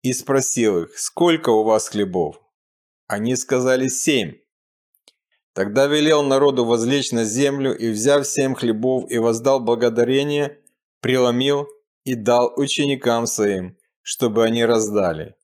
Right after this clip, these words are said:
И они раздали народу. Было у них и немного рыбок.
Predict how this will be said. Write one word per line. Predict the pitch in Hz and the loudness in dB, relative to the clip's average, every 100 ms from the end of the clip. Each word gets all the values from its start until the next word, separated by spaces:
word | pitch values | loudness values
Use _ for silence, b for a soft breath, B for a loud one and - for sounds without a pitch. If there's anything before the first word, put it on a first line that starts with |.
| _ _ _ _ _ | _ _ _ _ _
И | 113 | -2
они | 110 117 123 | -2 0 2
раздали | 120 110 101 101 101 | 2 0 0 0 0
народу. | 101 95 87 85 - _ _ _ _ _ _ _ _ _ _ | -2 -4 -4 -8 -16 _ _ _ _ _ _ _ _ _ _
Было | 92 123 156 160 | -4 2 4 2
у | |
них | 165 156 - | 0 -4 -4
и | 147 | -4
немного | 147 147 156 147 143 139 | -2 -2 0 2 2 2
рыбок. | 156 139 90 76 - | 2 0 -2 -6 -10